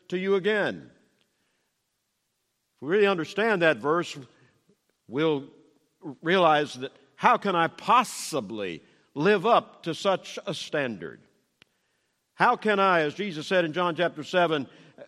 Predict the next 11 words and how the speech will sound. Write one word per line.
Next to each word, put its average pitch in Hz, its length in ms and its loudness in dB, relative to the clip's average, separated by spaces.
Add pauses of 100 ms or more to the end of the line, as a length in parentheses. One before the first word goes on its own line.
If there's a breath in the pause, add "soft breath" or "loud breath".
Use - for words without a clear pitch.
(400)
"Judge 180 320 0
not 190 220 2
according 185 380 -2
to 170 100 -2
the 165 80 0
appearance, 185 480 -2
but 160 200 -4
judge 190 280 0
only 214 320 0
righteous 190 580 0
judgment"? 151 720 -2